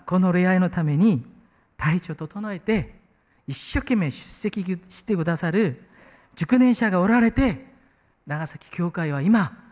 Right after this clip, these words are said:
励まされています。仕事や家庭の様々な事情があっても、もう時間を割いて、とにかく礼拝を守ろうとして、遅くても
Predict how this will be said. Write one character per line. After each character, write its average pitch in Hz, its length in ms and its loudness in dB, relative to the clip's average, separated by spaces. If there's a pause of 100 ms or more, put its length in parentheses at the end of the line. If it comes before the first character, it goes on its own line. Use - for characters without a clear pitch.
(200)
励 160 240 0
ま 226 120 4
さ 226 100 0
れ 233 140 2
て - 80 -2
い 208 40 -2
ま 127 120 -8
す。 - 180 -16 (3250)
仕 - 160 -2
事 196 260 2
や 170 380 0 (160)
家 220 280 2
庭 214 140 2
の 156 120 -4
様 240 340 2
々 302 180 2
な 220 100 2
事 170 140 -2
情 277 160 0
が 269 80 0
あ 269 40 2
っ 262 40 -10
て 247 140 -6
も、 131 140 -10 (440)
も 170 100 -6
う - 40 -8
時 190 160 -6
間 349 260 0
を 339 80 0
割 285 200 0
い 277 40 -10
て、 190 240 0 (880)
と 233 140 2
に 294 80 0
か 359 160 -2
く 220 120 -2
礼 208 120 2
拝 294 160 0
を 302 60 -2
守 294 240 2
ろ 381 80 2
う 370 40 -2
と 277 100 -8
し - 120 -12
て、 127 240 -10 (640)
遅 214 240 0
く 392 120 0
て 269 120 0
も 185 260 -2